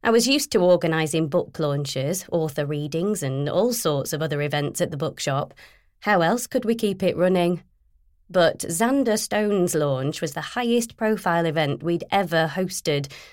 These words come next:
and I wondered if I'd bitten off more than I could chew. The man who'd self-published a book about the ghosts of North Yorkshire was one thing, but Xander Stone?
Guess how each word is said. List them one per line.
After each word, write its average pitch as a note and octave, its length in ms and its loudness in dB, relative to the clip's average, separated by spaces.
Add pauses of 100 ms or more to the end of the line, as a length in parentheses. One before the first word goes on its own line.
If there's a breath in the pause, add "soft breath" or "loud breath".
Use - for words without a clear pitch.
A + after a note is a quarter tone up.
(180 loud breath)
and G3 140 -4
I G3 40 -2
wondered A3+ 440 -2
if C#3 140 -4
I'd - 160 -6
bitten F3+ 280 -2
off F3+ 220 -4
more E3 180 0
than D3 120 -6
I C#3 60 -6
could C#3 280 -12
chew. A3+ 480 -2 (1160)
The A#3+ 80 2
man C4 300 6
who'd G3+ 240 0
self-published G#3+ 840 0
a F3+ 60 2
book F#3+ 280 -2
about E3 260 2
the E3+ 60 -4
ghosts F#3 480 -2
of E3 140 -2
North F3+ 320 0
Yorkshire G#3 420 0
was D#3 160 0
one G3+ 240 0
thing, D3 340 0
but E3+ 200 0
Xander A#3+ 680 0
Stone? E3 760 -2